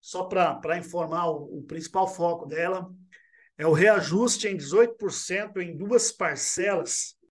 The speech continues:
sendo a primeira imediatamente e a segunda em janeiro de dois mil e vinte e quatro,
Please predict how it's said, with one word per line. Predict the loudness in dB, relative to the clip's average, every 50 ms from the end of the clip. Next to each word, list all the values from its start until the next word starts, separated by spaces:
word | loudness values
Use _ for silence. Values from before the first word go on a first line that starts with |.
| _ _ _
sendo | -8 -4 -4 -2 0 0 2
a | 0 2
primeira | 0 0 2 4 6 6 6 4 2 -4 -14 _ _ _ _ _ _ _ _ -10
imediatamente | -8 -6 -2 0 0 2 2 0 0 0 -2 -2 -2 -2 -2 -2 -2 0 2
e | 2
a |
segunda | 2 0 -2 -6 -6 -6 -6 -2 -2 -2
em | 0
janeiro | 0 0 0 2 4 6 6 6 4
de | 2
dois | 0 -2 -4 -4
mil | -6 -8
e | -8
vinte | -10 -10 -10 -12
e | -8
quatro, | -2 0 2 2 2 0 -2 -8 -14 -16 -18